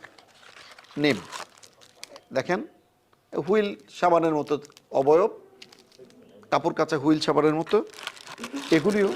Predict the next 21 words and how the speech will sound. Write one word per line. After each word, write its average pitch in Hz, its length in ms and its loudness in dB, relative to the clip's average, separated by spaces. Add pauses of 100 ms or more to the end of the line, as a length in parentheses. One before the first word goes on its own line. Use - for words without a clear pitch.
(200)
মানুষকে 147 340 -2
প্রতারণা 151 400 -2
করবার 143 400 0
জন্য 160 300 -4 (500)
এই 143 200 0
পণ্যগুলোকে 131 560 -6
উৎপাদন 139 420 2
করছে 190 360 0 (500)
এবং 143 240 2
এটা 131 120 0
বাজারজাত 117 520 0
করছে। - 320 -12 (180)
আমাদের 190 640 2 (280)
নামি 165 380 2
দামি 196 340 2 (100)
খ্যাতনামা 180 540 2
যে 156 160 -2
সমস্ত 170 380 -10
কোম্পানিগুলো 160 680 0
রয়েছে, 135 420 2 (1080)
তাদের 147 260 4